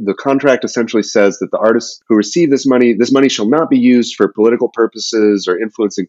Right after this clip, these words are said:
political campaigns or for promoting any political agenda or, or, or operating in any sense as propaganda. And so it's very, it's this very clear way in which the, it's the open society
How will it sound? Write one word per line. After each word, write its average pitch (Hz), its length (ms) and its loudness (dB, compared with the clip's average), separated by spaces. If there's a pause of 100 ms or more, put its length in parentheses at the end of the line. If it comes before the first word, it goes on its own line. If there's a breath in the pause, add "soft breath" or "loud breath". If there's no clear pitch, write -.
political 104 280 -2
campaigns 92 680 -2
or 85 160 0 (400 loud breath)
for 101 100 0
promoting 98 460 0
any 95 180 2
political 92 380 0
agenda 107 400 2
or, 90 320 2 (100)
or, 92 260 -2
or 95 300 -2
operating 98 400 0
in 87 100 -2
any 87 180 -2
sense 85 360 -10
as 82 240 -8
propaganda. 78 560 -4 (440 loud breath)
And 107 140 0
so 120 120 0
it's 101 160 -2
very, 143 260 0
it's - 160 -4
this 117 140 0
very 175 260 2
clear 147 420 2
way 107 440 2
in 98 200 -4
which 95 380 -4
the, 104 180 0
it's - 200 -4
the 120 180 2
open 180 240 0
society 123 800 0